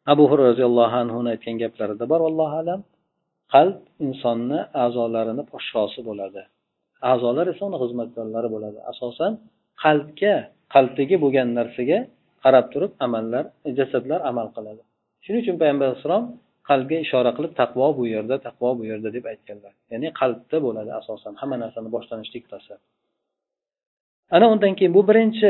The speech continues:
istiqomatda bo'lishligi keladigan, kerak bo'ladigan narsa bo'lsa, a'zo bo'lsa, ikkinchisi til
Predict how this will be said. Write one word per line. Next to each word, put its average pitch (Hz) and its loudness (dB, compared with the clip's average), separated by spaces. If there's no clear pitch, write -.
istiqomatda 165 2
bo'lishligi 156 2
keladigan, 147 2
kerak 151 0
bo'ladigan 135 0
narsa 120 -4
bo'lsa, 120 -10
a'zo 131 -2
bo'lsa, 123 -10
ikkinchisi 120 -8
til 190 4